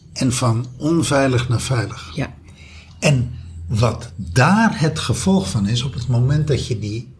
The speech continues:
Speaker 1: die geladen herinnering en die geladen fysiologie tot rust brengt en in de neutraliteit brengt,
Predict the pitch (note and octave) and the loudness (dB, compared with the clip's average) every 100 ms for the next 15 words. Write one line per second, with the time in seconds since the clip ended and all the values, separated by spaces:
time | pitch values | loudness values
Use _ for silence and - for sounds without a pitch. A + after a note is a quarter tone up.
0 | - - G#2+ G#2 - - A2+ A#2 D#3 F#3 | -16 -10 -10 -10 -12 -4 0 2 2 2
1 | C3+ F#2+ G#2 A2 D#3 D#3 G#2+ F#2 - A2 | 2 2 2 2 4 2 2 -2 -4 -4
2 | A2 G2 G#2+ G2 B2+ E3 D#3 B2+ - B2 | -4 -2 -2 0 2 2 2 0 0 -2
3 | C3+ A2+ A2 - A#2 F#2 - - - - | 0 0 0 0 -4 -4 -10 -18 -20 -8
4 | - A#2+ G#2+ A2 C3+ - C#3+ E3 G3 - | 0 0 2 2 2 0 0 0 -2 -6
5 | - - - - A#2+ A#2 A2 A2+ A2 G2+ | -16 -20 -16 -2 0 2 0 0 0 0
6 | - G2 F#2 - B2 C3+ C3+ D3+ F3+ - | 0 -4 -4 -2 0 2 0 -2 -4 -6